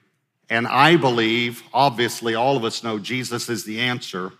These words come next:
but I believe the reason we still have this problem today is because of the church. I don't believe the church has taken the stand that the church needs to take. And I want us as a church to take a stand.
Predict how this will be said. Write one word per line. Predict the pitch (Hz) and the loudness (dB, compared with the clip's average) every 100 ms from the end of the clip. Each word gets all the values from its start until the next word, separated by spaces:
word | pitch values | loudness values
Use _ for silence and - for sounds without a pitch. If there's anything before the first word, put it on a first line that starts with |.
| _ _ _ _ - | _ _ _ _ 0
but | 117 | 4
I | 135 | 4
believe | 135 139 143 | 6 4 4
the | 113 | 2
reason | 113 143 143 120 | 2 2 2 0
we | 110 110 | -2 -2
still | - 151 135 | -4 0 0
have | 135 127 107 | 2 0 -2
this | 107 - | -8 -6
problem | - 131 113 104 | 0 2 2 -2
today | 95 101 117 123 92 95 101 - | -4 -6 -2 0 -2 -6 -10 -10
is | 101 98 | -10 -8
because | 101 110 90 | -4 -4 -4
of | 82 | -8
the | 85 | -10
church. | 120 90 - - - _ _ _ _ _ _ _ _ _ - _ - | -8 -8 -8 -18 -20 _ _ _ _ _ _ _ _ _ -20 _ -6
I | 104 | 0
don't | 123 135 127 | 2 2 2
believe | 127 127 104 | 2 2 2
the | 98 | -4
church | - 143 110 95 - - - _ _ _ - | -4 0 0 -2 -8 -16 -18 _ _ _ -4
has | 117 - | -4 -2
taken | - 123 107 101 | 0 0 0 -2
the | |
stand | 98 - 117 107 101 | -4 -4 -2 0 -2
that | 95 | -6
the | 92 | -8
church | - 101 - 107 | -4 -4 -4 -6
needs | 95 82 | -6 -6
to | - 82 | -12 -8
take. | 90 73 - _ _ _ _ _ _ _ - | -8 -10 -20 _ _ _ _ _ _ _ -6
And | 104 | 2
I | 127 | 4
want | 135 131 123 | 4 2 4
us | 147 170 175 | 6 6 4
as | 127 107 | 0 0
a | 110 | -4
church | - 117 117 120 - | 0 0 0 -2 -6
to | 127 113 107 98 - - | 0 2 2 -4 -10 -2
take | 131 110 | 0 0
a | |
stand. | 104 - 123 92 80 | -4 0 0 0 -6